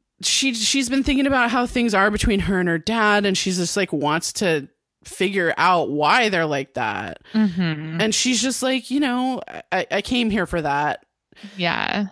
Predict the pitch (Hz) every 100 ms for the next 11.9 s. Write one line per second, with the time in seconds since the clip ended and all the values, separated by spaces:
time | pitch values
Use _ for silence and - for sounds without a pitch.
0 | - 190 - 196 185 185 233 285 339 -
1 | 240 208 196 196 196 196 196 - 190 214
2 | 254 233 262 233 196 220 226 226 214 196
3 | 170 175 240 233 233 208 170 156 175 180
4 | 165 - - 175 175 170 - 190 160 165
5 | - 160 147 123 - 196 170 - 196 -
6 | - - _ - - - 294 269 247 294
7 | 254 302 359 - - 202 202 208 233 165
8 | 175 208 240 254 226 196 180 160 226 240
9 | 240 302 330 339 226 220 202 226 220 277
10 | 277 175 247 277 349 440 453 392 466 640
11 | 523 427 427 415 339 311 302 330 349